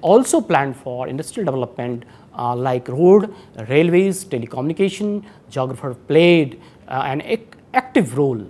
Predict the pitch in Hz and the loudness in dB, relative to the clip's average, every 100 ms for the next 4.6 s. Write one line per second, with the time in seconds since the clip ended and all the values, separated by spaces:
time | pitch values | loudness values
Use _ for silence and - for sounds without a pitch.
0 | - - 147 131 120 120 - 170 165 - | -14 -6 -4 -4 -6 -8 -6 -6 -6 -8
1 | 131 120 120 120 - 165 165 156 151 151 | -10 -8 -8 -8 -6 -6 -4 -6 -6 -6
2 | 131 127 123 - - - 170 - 185 147 | -4 -6 -12 -18 -20 -4 -2 0 0 0
3 | 135 - - - 214 285 - - 131 120 | -6 -16 -20 -2 0 0 -6 -6 -6 -6
4 | - 143 - 165 - 180 | -10 -12 -8 -8 -8 -10